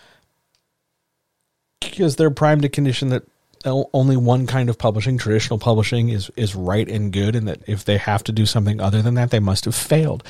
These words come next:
because they have a very narrow-minded, bootlicking view not only of publishing, but capitalism as a whole.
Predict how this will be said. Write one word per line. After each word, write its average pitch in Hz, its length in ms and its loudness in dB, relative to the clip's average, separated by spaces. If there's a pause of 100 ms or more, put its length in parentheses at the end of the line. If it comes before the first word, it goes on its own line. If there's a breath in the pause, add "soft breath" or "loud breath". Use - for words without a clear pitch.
(240 loud breath)
because 113 300 2
they 113 100 2
have 110 160 2
a 110 40 2
very 110 300 4
narrow-minded, 107 760 2
bootlicking 120 520 4
view 110 220 2
not 107 160 4
only 110 200 4
of 107 100 2
publishing, 104 380 0
but 127 100 0
capitalism 110 600 2
as 151 100 8
a 170 60 6
whole. 196 280 4